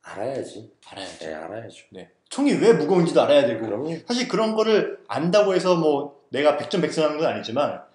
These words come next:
Speaker 2: 수많은 전투에서 그런 꼭 필요한 일이 생길 수도 있고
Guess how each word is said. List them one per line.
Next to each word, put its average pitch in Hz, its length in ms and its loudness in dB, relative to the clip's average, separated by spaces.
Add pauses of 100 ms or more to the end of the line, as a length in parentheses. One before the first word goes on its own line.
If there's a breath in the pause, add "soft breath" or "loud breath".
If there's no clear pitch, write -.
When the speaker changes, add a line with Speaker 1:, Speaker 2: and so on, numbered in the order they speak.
(640)
Speaker 2:
수많은 285 420 0
전투에서 160 480 -2
그런 156 500 0 (220)
꼭 302 140 -4
필요한 262 480 0
일이 151 160 -4
생길 233 240 -4
수도 - 180 -10
있고 - 480 -6